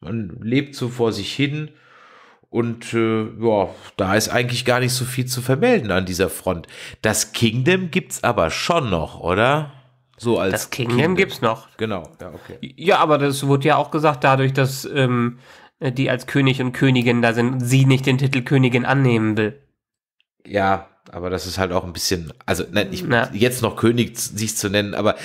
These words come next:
Speaker 1: die Leute wollen das ja, die wollen ihn ja König nennen.
Speaker 2: Naja, das ist, äh, der Rollenspielgedanke dahinter. Finde ich ganz nett. Ich glaub, ich würd am liebsten auch im Kingdom leben,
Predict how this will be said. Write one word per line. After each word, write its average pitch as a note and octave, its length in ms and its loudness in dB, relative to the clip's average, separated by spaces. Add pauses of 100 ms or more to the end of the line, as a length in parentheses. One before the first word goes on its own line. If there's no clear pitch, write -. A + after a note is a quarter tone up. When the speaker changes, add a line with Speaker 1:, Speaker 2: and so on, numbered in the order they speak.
(180)
Speaker 1:
die G#2+ 80 2
Leute G#2+ 340 4
wollen A2 220 4
das F#2 180 2
ja, E2 220 -2
die E2+ 160 -4
wollen A2+ 220 4
ihn F#2 180 -4
ja E2+ 100 2
König D#2+ 380 -8
nennen. B1+ 240 -16 (680)
Speaker 2:
Naja, G#2+ 380 0 (760)
das A2+ 160 -16
ist, A#2 200 -4
äh, A2+ 440 -4
der C#3+ 160 2
Rollenspielgedanke C#3 880 2
dahinter. A#2 380 -4
Finde G3+ 220 0
ich G#3 100 -4
ganz C#3+ 220 0
nett. G3 200 4
Ich D3+ 120 -2
glaub, F3+ 200 4
ich C#3+ 120 -2
würd F3 140 2
am D#3 120 2
liebsten - 320 0
auch D3 200 2
im C#3 100 0
Kingdom F#3+ 380 0
leben, G3 380 -2